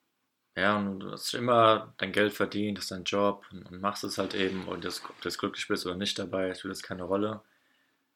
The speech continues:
Aber woher kommt denn dann die Angst? Verstehst du, was ich meine? So, woher kommt die Angst irgendwie, "Oh mein Gott, was, was passiert, wenn ich meinen Job verliere und dann habe ich ja das nicht mehr?" Wenn du schon immer diese,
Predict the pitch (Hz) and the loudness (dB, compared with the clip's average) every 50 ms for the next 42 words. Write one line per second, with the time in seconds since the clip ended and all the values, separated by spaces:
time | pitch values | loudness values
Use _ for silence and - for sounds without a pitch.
0 | _ _ _ _ _ _ _ _ _ _ _ _ _ - 107 98 101 98 95 101 | _ _ _ _ _ _ _ _ _ _ _ _ _ 0 4 4 6 4 4 4
1 | 98 101 98 98 - - 180 190 - - 110 - 87 85 - - - - - 170 | 2 2 2 2 0 -2 -4 -2 -4 -4 -4 -4 -4 -4 -6 -8 -8 -10 -8 -8
2 | - - - - - _ _ _ _ _ _ _ _ _ _ _ _ _ _ _ | -10 -10 -10 -12 -16 _ _ _ _ _ _ _ _ _ _ _ _ _ _ _
3 | _ _ _ _ _ _ _ _ _ _ _ _ _ _ _ _ _ _ - - | _ _ _ _ _ _ _ _ _ _ _ _ _ _ _ _ _ _ -6 -4
4 | 131 135 131 127 117 110 - - - 127 127 120 117 120 120 117 - _ _ _ | -2 -2 -2 -2 -4 -4 -4 -4 -4 -2 -2 -2 -2 -4 -8 -12 -18 _ _ _
5 | _ _ _ _ _ _ _ _ - 104 104 104 104 104 98 101 - _ - 113 | _ _ _ _ _ _ _ _ -2 0 2 2 2 2 0 -2 -6 _ 0 2
6 | 139 160 147 - 143 135 120 123 117 117 117 117 120 - - - 117 110 110 113 | 4 4 4 2 -2 -2 -2 -2 2 4 4 4 4 2 -4 -2 0 0 0 0
7 | 107 110 104 98 104 104 104 98 107 120 117 - - 104 98 - - _ _ - | 2 2 2 2 2 0 4 6 6 6 6 4 0 -2 -2 -2 -6 _ _ -12
8 | 101 - - - 110 101 - - 117 117 113 113 110 110 101 98 107 101 101 104 | -12 -10 -8 -8 -6 -4 -2 -2 -2 -2 -2 -2 -2 -4 -4 -4 -4 -4 -4 -4
9 | 113 117 - - 110 104 107 113 117 110 107 104 101 104 110 107 101 107 101 110 | -4 -4 -4 -4 -4 0 0 0 0 0 -2 -4 -4 -4 -4 -2 -2 -2 -2 -2
10 | 110 - 117 110 - 110 104 104 104 - - - - - - - _ - - - | -2 -4 -6 -4 -2 0 2 2 0 -2 -6 -14 -14 -16 -18 -20 _ -20 -20 -20
11 | _ _ _ _ _ _ _ _ _ - 104 147 170 165 143 117 127 117 107 160 | _ _ _ _ _ _ _ _ _ 4 4 6 8 8 6 6 4 2 2 2
12 | 160 160 143 131 120 120 117 110 110 113 110 107 104 101 | 2 2 2 2 4 4 4 4 6 6 6 6 4 0